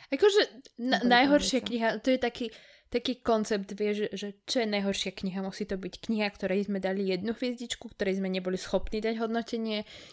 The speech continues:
Speaker 1: Je to kniha, ktorá má dve hviezdičky, pretože Zasľúbená aj Placebo u mňa majú dve hviezdičky, hej. Čiže
Speaker 2: Aj tieto u mňa, akože ja ich beriem akože z tých všetkých, ktoré som tento rok čítala,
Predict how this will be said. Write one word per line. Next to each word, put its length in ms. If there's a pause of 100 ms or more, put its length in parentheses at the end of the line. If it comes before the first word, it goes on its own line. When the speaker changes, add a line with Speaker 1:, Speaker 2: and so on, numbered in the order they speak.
Speaker 1:
Je 80
to 100
kniha, 300
ktorá 260
má 160
dve 380
hviezdičky, 560
pretože 340
Zasľúbená 720
aj 120
Placebo 440
u 80
mňa 160
majú 240
dve 180
hviezdičky, 680
hej. 180 (560)
Čiže 720
Speaker 2:
Aj 240
tieto 320
u 80
mňa, 340
akože 280
ja 180
ich 120
beriem 280
akože 320
z 100
tých 160
všetkých, 460
ktoré 220
som 180
tento 400
rok 400
čítala, 640